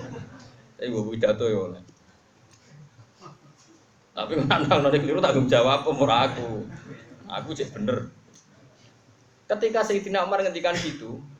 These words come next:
Dibaroh, lama sekali dia kalau ngomong seperti itu. Lama-lama beliau itu ditegur juga sama Sayyidina Ali. "Ya Amirul Mukminin, la taqulu hakadha.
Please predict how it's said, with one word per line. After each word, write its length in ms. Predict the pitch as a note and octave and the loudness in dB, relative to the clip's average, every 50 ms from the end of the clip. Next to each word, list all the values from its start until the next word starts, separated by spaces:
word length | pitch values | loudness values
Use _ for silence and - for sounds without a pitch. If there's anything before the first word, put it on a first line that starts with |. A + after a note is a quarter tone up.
| _ - A#3+ | _ -4 0
Dibaroh, 560 | A#3 - G#3+ A#3+ B3 A3 F#3 E3 F3 E3+ - | 4 6 6 8 8 8 6 6 4 2 -2
lama 400 | F3+ F#3 F#3 G#3 A3 C4 C#4 C#4 | 0 2 2 2 4 4 4 4
sekali 320 | - G3+ F3 D#3 D#3 D#3 D3 - | 4 4 4 2 2 2 0 0
dia 240 | D3 C#3+ C#3 C#3 C#3 | 2 4 4 4 4
kalau 160 | C3+ C#3 C3+ | 2 2 2
ngomong 320 | C3+ C3 B2+ B2+ B2 B2 | 2 0 0 0 -2 -4
seperti 320 | B2 B2 A#2+ A#2+ A2 G#2+ G2+ | -4 -8 -10 -10 -10 -12 -12
itu. 160 | G#2 - - | -10 -6 -4
Lama-lama 560 | A#2+ C3+ D3 C#3+ C#3+ D3 D3 D3 G#3 G3 F3 | -4 -4 -2 -2 -2 -2 -2 -2 -2 -4 -6
beliau 240 | D3 D3 D3+ D#3 D3 | -6 -6 -6 -6 -6
itu 80 | - | -8
ditegur 480 | - - D#3+ - F#3+ - - F#3 F3 - | -12 -10 -8 -10 -8 -6 -6 -8 -8 -8
juga 240 | G3 F#3 - G#2+ - | -8 -6 -4 -4 -2
sama 160 | A#2 A#2 A#2 | -4 -4 -6
Sayyidina 480 | A2 A#2 A2+ A2+ A2 G2 F#2+ F2 F2+ E2+ | -6 -10 -12 -12 -12 -12 -10 -10 -10 -12
Ali. 160 | - C#2+ - - _ _ _ _ _ _ _ _ _ _ _ _ _ _ - | -14 -16 -20 -20 _ _ _ _ _ _ _ _ _ _ _ _ _ _ -4
"Ya 240 | A#2 B2 A#2+ A2 A#2+ | -2 0 0 0 -2
Amirul 320 | B2 A#2+ A2 A#2 A2+ A2 | -2 -2 0 0 0 0
Mukminin, 480 | A2 G#2+ - G2+ A2 B2 C3 B2 A2+ A2 | -2 -4 -4 -4 -4 -4 -4 -4 -2 -4
la 80 | G#2 | -4
taqulu 480 | G#2+ G#2+ G#2 G#2 - A2+ A2 A2 A2 - | -4 -6 -8 -10 -12 -12 -12 -10 -10 -8
hakadha. 640 | F#2 F#2+ F#2+ F#2 F2+ F2+ F2 E2+ D#2 D#2+ D2+ - | -8 -8 -8 -10 -10 -12 -12 -14 -16 -18 -18 -20